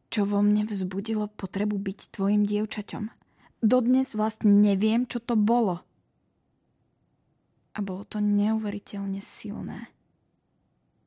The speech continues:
Ani o tom nevieš, ale pred dvoma rokmi, keď som bola prváčka a ty druhák, zvykla som ťa sledovať a, a chodiť za tebou.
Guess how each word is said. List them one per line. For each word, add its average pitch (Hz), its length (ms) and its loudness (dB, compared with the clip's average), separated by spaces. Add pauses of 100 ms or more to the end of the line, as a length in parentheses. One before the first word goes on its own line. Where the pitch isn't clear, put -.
(3000)
Ani 202 160 4
o 196 80 -2
tom 185 160 2
nevieš, 180 480 0
ale 165 400 -6 (640)
pred 180 240 -2 (720)
dvoma 196 400 2
rokmi, 156 400 -4
keď - 160 -8
som 165 80 -2
bola 165 160 -2
prváčka 170 480 -4
a - 60 -10
ty 165 100 -6
druhák, 165 480 -4 (800)
zvykla 185 320 -4
som 185 160 -2
ťa 170 80 -6
sledovať 170 640 -6
a, 160 160 -6
a 180 100 -10
chodiť 175 380 -6
za 156 80 -8
tebou. - 320 -12